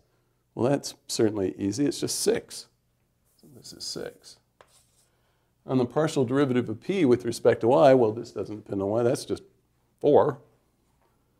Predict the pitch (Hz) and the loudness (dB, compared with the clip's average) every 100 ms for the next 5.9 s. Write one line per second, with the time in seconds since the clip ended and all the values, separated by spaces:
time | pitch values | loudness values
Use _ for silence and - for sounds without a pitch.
0 | _ _ _ _ _ _ _ _ _ _ | _ _ _ _ _ _ _ _ _ _
1 | _ _ _ _ _ _ _ _ _ _ | _ _ _ _ _ _ _ _ _ _
2 | _ _ _ _ - 135 131 143 127 127 | _ _ _ _ -16 -6 -6 -2 2 2
3 | 113 - 175 160 131 135 - _ _ _ | 2 0 6 10 10 6 -8 _ _ _
4 | _ _ - 151 165 160 156 156 156 131 | _ _ 8 12 12 10 10 8 8 2
5 | 151 147 147 127 - 247 180 139 139 | 2 4 2 0 2 6 8 8 4